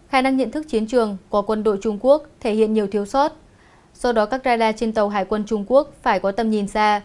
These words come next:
và tên lửa phải có phạm vi hoạt động lớn hơn để cảm thấy an toàn. Các thông số về phạm vi và khoảng cách phát hiện của trang thiết bị Trung Quốc nghe có vẻ ấn tượng,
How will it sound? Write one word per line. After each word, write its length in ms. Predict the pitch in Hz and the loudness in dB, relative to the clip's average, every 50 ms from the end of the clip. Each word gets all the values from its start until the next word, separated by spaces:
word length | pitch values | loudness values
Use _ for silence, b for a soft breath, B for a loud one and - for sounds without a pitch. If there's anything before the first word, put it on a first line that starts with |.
| b b b b b b b | b b b b b b b
và 120 | 254 247 | 0 0
tên 280 | 247 247 277 269 262 262 | 2 2 2 2 2 2
lửa 260 | 254 226 208 190 185 - - | 2 2 2 2 -2 -4 -4
phải 140 | - 214 196 | -2 -2 0
có 120 | 208 208 | 0 -2
phạm 200 | 202 - 233 196 | -2 0 -2 -2
vi 140 | 196 226 220 | -2 -2 -2
hoạt 200 | 214 214 196 196 | -2 -2 -2 -2
động 160 | 208 208 196 | -2 -2 -2
lớn 200 | 214 208 202 208 | -2 -2 -2 0
hơn 280 | 226 233 233 226 220 196 214 - - - | 0 2 2 2 0 -2 -6 -10 -8 -4
để 140 | 220 214 196 | -2 -2 0
cảm 200 | - 208 190 190 | 0 -2 -2 -2
thấy 140 | - 202 | -4 -2
an 140 | 214 220 220 | -2 -2 0
toàn. 320 | 220 220 208 202 202 196 180 B B B B _ | 2 2 4 4 2 0 -6 B B B B _
Các 160 | - 285 285 | -4 -4 -2
thông 160 | 294 294 269 254 | 0 0 0 0
số 200 | - 226 214 220 | 0 0 0 2
về 140 | 240 254 | 2 2
phạm 220 | 240 254 226 202 208 | 2 2 -2 -4 -2
vi 280 | 202 226 226 226 226 | -2 0 2 2 2
và 160 | 220 220 220 214 | 0 0 -2 0
khoảng 200 | - 220 208 196 | 0 0 0 0
cách 200 | 233 254 254 - | -2 -4 -2 -2
phát 140 | 302 294 | -6 -4
hiện 200 | - 269 254 226 - - - | 0 2 2 2 0 -2 -6
của 120 | - 208 | -4 -4
trang 180 | 202 - 226 220 | -2 -2 -2 -4
thiết 140 | 220 262 262 | -2 -4 -2
bị 160 | 254 247 202 | -2 -4 -4
Trung 180 | - 233 214 202 208 | -4 -6 -4 0 4
Quốc 320 | 247 - 311 294 - - | 6 6 6 4 -2 -6
nghe 160 | 233 233 220 | -2 -2 -2
có 140 | 214 214 202 | 0 -2 -2
vẻ 160 | 196 220 208 | 0 0 0
ấn 140 | 190 208 208 | 0 0 0
tượng, 280 | 208 247 247 233 220 | 2 2 2 2 2